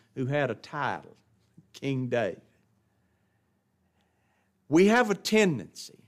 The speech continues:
all of us. I know when you, when you look at Samson, or you look at Moses, or we consider Abraham, or especially when we think of King David or Joshua or all the Old Testament prophets,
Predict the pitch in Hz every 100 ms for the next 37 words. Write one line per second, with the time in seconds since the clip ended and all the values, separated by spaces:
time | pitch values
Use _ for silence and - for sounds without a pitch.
0 | _ - 156 170 156 104 - - 135 175
1 | 185 170 135 113 101 123 110 135 170 -
2 | - - 160 151 - - - _ _ _
3 | _ _ _ _ _ _ - 120 120 139
4 | 151 180 175 160 156 120 - - _ -
5 | - _ _ _ _ _ _ - 135 131
6 | 135 131 160 151 151 156 127 92 87 101
7 | - _ _ _ _ _ _ _ _ _
8 | 120 123 117 - - 180 180 - 139 123
9 | 123 120 156 151 123 - 156 156 135 151
10 | 143 101 98 90 95 92 139 151 127 -
11 | - 87 95 101 98 _ _ - 135 147
12 | 139 - 165 156 - 143 135 - - 147
13 | 147 143 117